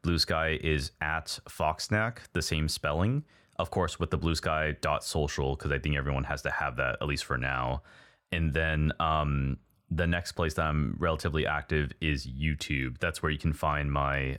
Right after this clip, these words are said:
uh, mainly my voice acting stuff, and that is Foxknakh as well, same spelling for all three. Definitely appreciate any subs, any follows.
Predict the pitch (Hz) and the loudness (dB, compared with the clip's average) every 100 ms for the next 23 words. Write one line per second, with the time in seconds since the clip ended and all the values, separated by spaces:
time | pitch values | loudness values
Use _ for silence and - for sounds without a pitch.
0 | - 78 69 65 65 65 92 87 85 80 | -2 0 2 2 -2 0 0 2 2 2
1 | 76 73 71 - 71 - 71 - 73 73 | 0 0 -2 -2 -4 -4 -6 0 0 0
2 | - - - - - 85 82 82 78 - | -2 -16 -20 -12 -4 0 2 0 -2 -4
3 | - _ - - 85 80 - 73 71 73 | -12 _ -20 -2 -2 0 -2 -4 -2 -4
4 | 69 73 65 65 - - 71 - 71 69 | -2 0 0 -2 -2 -2 -2 -2 -2 0
5 | 67 67 - 73 65 73 73 62 65 69 | -2 -4 -2 0 2 0 -2 -2 -4 -2
6 | 85 _ _ _ - 92 - 90 87 82 | -4 _ _ _ -2 -2 2 2 4 2
7 | - 80 87 80 78 78 73 80 73 73 | 0 -2 -2 -2 0 0 2 2 0 0
8 | - 82 73 73 71 71 67 67 | -4 -4 -2 0 2 2 0 -2